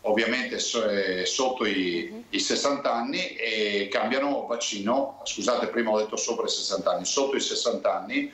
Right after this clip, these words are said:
Speaker 1: chi ha fatto la prima dose, eh, accetta di fare l'eterologa, cioè con Pfizer o Moderna per seconda dose.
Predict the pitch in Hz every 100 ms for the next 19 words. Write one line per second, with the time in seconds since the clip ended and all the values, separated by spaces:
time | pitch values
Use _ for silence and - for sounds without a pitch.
0 | - - - - - - - 110 107 120
1 | 123 131 147 156 170 165 - - _ _
2 | - 101 104 107 - 127 127 123 113 120
3 | 120 117 113 120 110 104 - - - 110
4 | - - 117 113 110 110 107 101 110 117
5 | 113 - 107 - - 107 110 110 104 95
6 | -